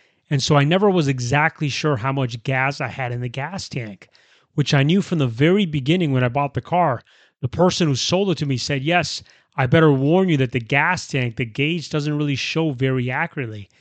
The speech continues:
And I said, "Well, how do you deal with that?" And he said, "Well, I just keep it on full because I didn't know how much it was going to lose." I would frequently, you know, I have a certain number of days,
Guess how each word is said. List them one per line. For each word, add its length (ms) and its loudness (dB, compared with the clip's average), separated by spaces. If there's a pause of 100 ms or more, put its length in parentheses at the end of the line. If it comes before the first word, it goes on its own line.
(360)
And 80 2
I 20 4
said, 260 0
"Well, 200 0
how 260 -8
do 60 -2
you 160 -2
deal 300 -4
with 180 -4
that?" 260 -4 (480)
And 80 0
he 60 4
said, 260 0
"Well, 400 2 (140)
I 40 0
just 240 -6
keep 220 -6
it 60 0
on 160 0
full 400 -2
because 440 -2 (400)
I 120 2
didn't 180 2
know 140 2
how 180 -2
much 340 -2
it 60 -4
was 220 0
going 260 -2
to 100 -2
lose." 540 -2 (360)
I 100 2
would 180 2
frequently, 600 0
you 160 0
know, 120 4
I 80 2
have 220 -2
a 20 -14
certain 280 -4
number 220 -2
of 140 -4
days, 320 -2